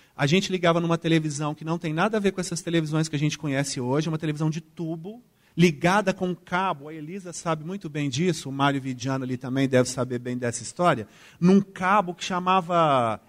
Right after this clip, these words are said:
R F. Cabo R F, para vocês que não vivem nessa fase, graças a Deus, né? O cabo R F é o cabo da antena. É o mesmo cabo que liga a antena. Ou seja, quando você levantava pra da-,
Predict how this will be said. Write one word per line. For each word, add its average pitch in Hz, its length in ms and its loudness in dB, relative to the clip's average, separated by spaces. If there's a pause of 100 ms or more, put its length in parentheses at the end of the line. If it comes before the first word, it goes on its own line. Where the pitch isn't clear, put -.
R 208 320 4
F. 151 420 4 (1040)
Cabo 262 340 8
R 165 260 6
F, 143 400 2
para - 120 -8
vocês 131 340 -6
que - 100 -16
não 123 200 -6
vivem 120 340 -8
nessa 110 300 -12
fase, 123 520 -2
graças 127 460 -2
a 98 60 -4
Deus, 117 580 -14
né? 147 240 -16 (320)
O 170 100 0
cabo 202 360 -4
R 170 260 -2
F 185 220 -4
é 190 40 -4
o 190 40 -6
cabo 185 260 -4
da 190 120 -10
antena. 160 520 -16 (960)
É 190 80 8
o 190 40 8
mesmo 214 340 4
cabo 180 280 2
que 196 140 -4
liga 190 220 0
a - 20 2
antena. 147 320 -8
Ou 214 160 4
seja, 123 400 -4
quando 226 200 -4
você 226 120 -4
levantava 175 960 -2 (640)
pra 147 160 8
da-, 139 380 0